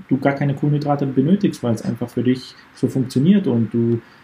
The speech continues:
du bist einfach die Person, die High Fat, äh, sich ernährt und High Protein und es funktioniert super,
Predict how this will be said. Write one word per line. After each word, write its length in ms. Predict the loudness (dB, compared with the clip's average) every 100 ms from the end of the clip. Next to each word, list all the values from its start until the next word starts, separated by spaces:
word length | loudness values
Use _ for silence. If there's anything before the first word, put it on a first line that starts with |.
| -20 _ -4
du 60 | -2
bist 340 | -2 -4 -8
einfach 300 | -6 -4 -4
die 140 | 0 0
Person, 440 | 2 2 4 4
die 340 | 4 4 2 0
High 260 | -2 -2
Fat, 320 | 0 0 -2 -6
äh, 340 | -2 0 0 -6 -20 -20 _
sich 220 | -4 -2
ernährt 400 | 0 2 2 2 2
und 220 | 0 0
High 140 | -2
Protein 420 | 2 4 4 0
und 160 | 0 -2
es 60 | -2
funktioniert 400 | -4 -2 -4 0
super, 320 | -2 -2 -4